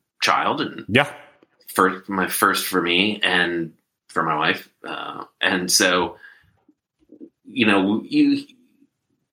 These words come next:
Speaker 1: definitely start to kind of, you, I don't know, I'm not really quite there yet, but I,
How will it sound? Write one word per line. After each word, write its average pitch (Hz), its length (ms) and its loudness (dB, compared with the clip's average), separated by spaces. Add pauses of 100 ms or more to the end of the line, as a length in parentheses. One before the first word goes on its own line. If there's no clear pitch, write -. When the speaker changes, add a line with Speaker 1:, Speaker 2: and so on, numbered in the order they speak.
(260)
Speaker 1:
definitely 139 320 2
start 107 260 0
to - 60 -4
kind 98 240 -2
of, 85 260 -6 (460)
you, 117 320 -6
I 127 160 -6
don't 123 100 -4
know, 98 60 0
I'm 107 120 0
not 139 180 2
really 120 180 4
quite 104 260 2
there 87 160 4
yet, 82 500 0
but 82 140 0
I, 78 200 0